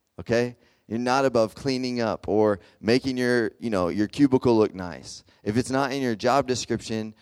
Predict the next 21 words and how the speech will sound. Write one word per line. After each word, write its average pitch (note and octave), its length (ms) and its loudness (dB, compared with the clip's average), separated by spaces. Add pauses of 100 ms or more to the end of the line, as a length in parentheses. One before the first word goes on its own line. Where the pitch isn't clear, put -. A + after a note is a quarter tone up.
(140)
but A2+ 140 4
it's A2 140 -2
going B2 340 2
over A#2+ 300 2
and A#2+ 100 -2
above G2 320 0
and F#2 140 -8
serving B2 420 -2
someone B2+ 320 -4
that - 80 -12
you F2 140 -2
work G#2+ 240 0
with, D#3+ 280 -6 (460)
I'd - 120 -6
say E3 80 6
that's, D3 160 4
like, B2 160 -2
pretty B2 220 0
worth G2 280 -2
it. C#2+ 140 -12 (760)
So, A#2 460 2